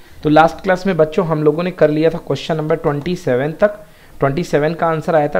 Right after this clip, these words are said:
टू फीट सेवन इंचेस। अब जल्दी से करिए क्वेश्चन नंबर ट्वेंटी एट फटाफट। रेडी? देखिए ट्वेंटी एट क्वेश्चन क्या कह रहा है, "Ram went to a shop to buy fifty kilogram rice। He buy two varieties of rice which cost him rupees four rupees,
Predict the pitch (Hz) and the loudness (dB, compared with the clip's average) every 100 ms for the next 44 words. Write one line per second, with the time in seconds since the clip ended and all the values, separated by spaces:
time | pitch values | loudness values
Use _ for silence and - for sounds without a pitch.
0 | 151 151 151 185 180 147 131 151 156 - | -4 -4 -4 -8 -4 -2 -2 -2 -4 -6
1 | - 131 - 160 185 196 170 160 170 147 | -4 -6 0 0 2 0 0 0 0 -4
2 | 135 151 139 143 143 117 120 110 110 - | -4 -4 -4 -2 -2 -2 -4 -6 -6 -4
3 | 139 131 - - - - _ _ _ - | 0 0 0 -12 -14 -20 _ _ _ -20
4 | - 120 104 - - _ _ _ _ _ | -6 -4 -4 -8 -18 _ _ _ _ _
5 | _ - - - _ - 147 151 165 165 | _ -20 -20 -20 _ -4 -2 0 0 0
6 | 175 202 196 180 202 190 170 185 180 165 | 0 -2 -2 -2 -2 0 0 2 2 4
7 | 160 180 175 165 180 180 - 151 151 175 | 2 2 -2 -4 -2 -2 0 0 0 0
8 | 156 160 160 151 151 185 185 170 160 156 | 2 2 0 -4 -2 -4 -2 -2 2 0
9 | 160 135 127 160 180 - 175 180 139 131 | 2 2 2 2 -4 -12 -6 -6 2 2
10 | 147 208 - 185 196 160 143 143 156 151 | 4 -2 -6 -6 2 4 4 2 -2 0
11 | 160 156 135 131 - 160 185 - 143 143 | 0 0 0 0 -2 -6 -8 -4 -2 -2
12 | - 185 156 151 165 180 - - - - | -2 -2 -2 -4 -6 -8 -14 -20 -20 -20
13 | - 165 196 190 - 160 | -2 4 6 4 2 -2